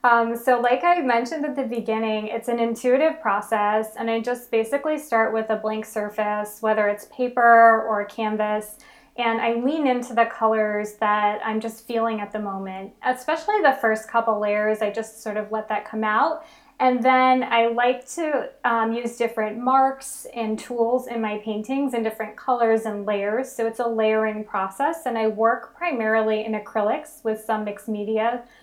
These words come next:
So I'm constantly adding new layers, using different tools to make different marks in my pieces and different shapes.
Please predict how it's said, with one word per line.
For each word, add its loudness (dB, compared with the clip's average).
So 10
I'm 0
constantly -4
adding 0
new -4
layers, 4
using -2
different -6
tools -2
to -6
make -4
different -10
marks 4
in 0
my 2
pieces -2
and 0
different -2
shapes. 0